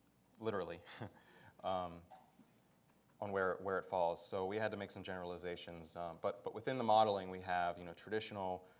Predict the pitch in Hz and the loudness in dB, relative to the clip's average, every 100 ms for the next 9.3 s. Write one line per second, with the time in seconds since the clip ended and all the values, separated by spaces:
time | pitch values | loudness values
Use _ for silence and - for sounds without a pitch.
0 | - - 92 92 - 90 90 104 104 104 | -20 -12 -6 -6 -6 -8 2 2 2 -2
1 | 95 90 95 90 90 90 95 101 92 - | -6 -2 0 2 0 -2 -2 -2 -4 -4
2 | 98 92 92 90 90 - - - - 92 | -2 -2 -4 -8 -12 -16 -20 -20 -6 0
3 | 90 92 95 90 95 90 - - 85 82 | 0 0 -4 -2 -4 -8 -10 -8 -6 -8
4 | - 85 95 - _ _ - _ - - | -12 -16 -20 -20 _ _ -18 _ -20 -20
5 | - - 101 92 85 82 80 82 - - | -10 -4 -4 -2 -4 -6 -8 -10 -14 -18
6 | - - 95 - 110 101 98 - 92 87 | -14 -10 -8 0 2 2 0 -2 -2 -2
7 | 85 87 - - 90 85 87 85 82 85 | -8 -10 -12 -10 -8 -6 -6 -6 -8 -8
8 | 82 82 - _ _ _ _ _ _ _ | -10 -14 -20 _ _ _ _ _ _ _
9 | _ - - | _ -20 -14